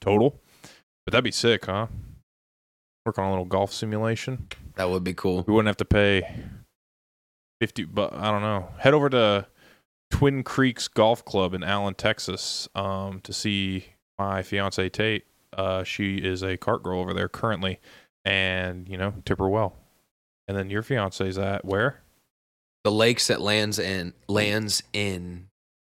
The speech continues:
Speaker 2: in, End, over in Yantis.
Speaker 1: Yantis?
Speaker 2: Yantis. So if you want to make the drive out there, please feel free.
Speaker 1: Have you played that course yet?
Speaker 2: I haven't. I'm going to on Monday though.
Speaker 1: Yeah, that'd be
Speaker 2: Yeah,
Speaker 1: fun.
Speaker 2: for more, for Memorial Day, 'cause she has to work.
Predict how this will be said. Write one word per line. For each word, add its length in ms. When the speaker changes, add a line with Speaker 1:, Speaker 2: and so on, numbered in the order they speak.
Speaker 2:
in, 360
End, 400
over 220
in 200
Yantis. 840
Speaker 1:
Yantis? 520
Speaker 2:
Yantis. 500
So 300
if 180
you 100
want 220
to 60
make 160
the 80
drive 260
out 220
there, 180
please 600
feel 240
free. 420
Speaker 1:
Have 100
you 60
played 220
that 120
course 240
yet? 140
Speaker 2:
I 60
haven't. 500
I'm 120
going 200
to 140
on 100
Monday 280
though. 180
Speaker 1:
Yeah, 120
that'd 160
be 60
Speaker 2:
Yeah, 100
Speaker 1:
fun. 100
Speaker 2:
for 60
more, 400
for 320
Memorial 520
Day, 140
'cause 140
she 140
has 100
to 80
work. 420